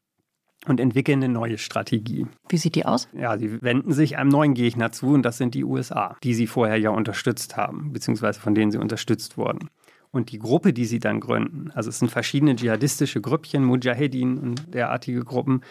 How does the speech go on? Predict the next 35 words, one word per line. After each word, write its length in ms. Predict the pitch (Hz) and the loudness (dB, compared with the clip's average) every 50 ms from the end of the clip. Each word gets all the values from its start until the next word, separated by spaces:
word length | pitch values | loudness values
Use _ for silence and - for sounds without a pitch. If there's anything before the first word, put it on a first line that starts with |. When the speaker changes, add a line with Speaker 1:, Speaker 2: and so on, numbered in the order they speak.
| - - - - | -20 -18 -10 -6
Speaker 1:
Und 160 | 147 117 - | -6 -4 0
die 80 | 131 | 0
neue 320 | 117 113 127 160 185 185 160 | 2 2 4 4 4 4 2
Gruppe, 380 | 127 117 120 135 123 - 127 | 2 0 0 0 0 0 -2
die 160 | 104 117 117 110 | -2 -2 -4 -4
sie 160 | 104 110 107 | -4 -4 -6
sich, 280 | - 110 - - - - | -6 -8 -14 -14 -12 -10
äh, 140 | - 123 87 | -10 -8 -8
ist 220 | - - - - | -8 -10 -12 -12
eher 160 | - - 131 107 | -6 -4 -4 -4
ein 100 | 104 104 | -4 -4
Zusammenschluss 760 | - - 107 110 113 127 127 117 - - - 123 120 117 | -6 -6 -4 -2 -2 0 0 -2 -2 0 0 0 0 0
als 220 | - 117 107 - - | -2 -4 -4 -4 -2
eine 100 | 117 104 | -2 -2
fertige 400 | - - 117 113 - 110 113 104 | 0 0 -2 -2 -4 -6 -8 -6
Gruppe. 260 | 110 110 113 - 123 | -4 -2 0 0 0
Da 100 | 113 - | 0 -2
gibt's 200 | 107 117 - - | -6 -10 -12 -10
kein 160 | - - 110 107 | -6 -6 -4 -2
Gründungsmanifest 1200 | - 120 120 120 113 120 - 113 107 110 113 113 120 117 110 110 107 - - 120 113 - - | 0 2 4 2 2 2 -2 -2 -2 0 0 0 0 -2 -2 -4 -6 -4 -4 -4 -4 -4 -8
und 100 | - 127 - | -8 -6 -4
keine 200 | - 110 107 107 | -4 -2 0 0
Mitgliedsausweise 760 | 127 131 135 120 - 117 113 113 - - 123 117 113 113 120 139 | 0 0 -2 -2 0 -2 -2 -2 -2 -2 -2 0 -2 -2 -4 -6
und 100 | 131 117 | -6 -6
so 100 | - 117 | -4 -2
weiter. 360 | 117 113 120 - 143 135 - - _ _ _ _ _ _ _ _ _ - | 0 0 0 0 -2 -2 -4 -6 _ _ _ _ _ _ _ _ _ -8
Es 100 | - 107 | -2 2
ist 160 | 120 123 120 | 2 2 2
ein 60 | - | 0
Zusammenschluss 640 | 117 - 120 107 117 117 135 156 151 - 151 147 135 | -2 -2 -2 -2 -2 0 0 -2 -2 0 0 0 0
und 100 | 143 123 | 0 0
der 100 | 117 120 | 0 0
beträgt 440 | 120 127 120 - - 135 131 127 - | -2 -2 -6 -4 -2 -2 -2 -2 -2
den 160 | 151 127 120 | -4 -4 -2
Namen 400 | 117 110 113 120 131 139 139 127 | 0 0 2 2 2 0 -2 -4